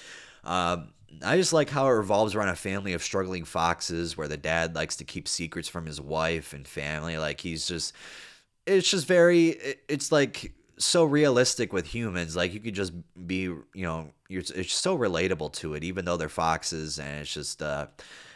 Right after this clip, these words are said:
yeah. I, I like how this movie also, um, is P G, but could definitely be, like, rated R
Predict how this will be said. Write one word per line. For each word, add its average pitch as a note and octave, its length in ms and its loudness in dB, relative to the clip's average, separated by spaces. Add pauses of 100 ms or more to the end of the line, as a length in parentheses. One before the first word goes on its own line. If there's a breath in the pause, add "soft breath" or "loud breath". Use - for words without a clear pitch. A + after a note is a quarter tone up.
(220 loud breath)
yeah. D2 240 -4
I, G#2+ 300 2
I - 40 6
like E3 260 6
how C3 220 0
this C3+ 180 2
movie A#2 340 0
also, G#2+ 800 2 (540)
um, D#2+ 580 0
is F#2+ 260 -2
P A2 340 -6
G, F#2 580 -4 (320)
but F2+ 420 0
could A2 160 -4
definitely D3 380 8
be, C#3+ 160 8
like, C3+ 200 8
rated A2 340 4
R F2 200 2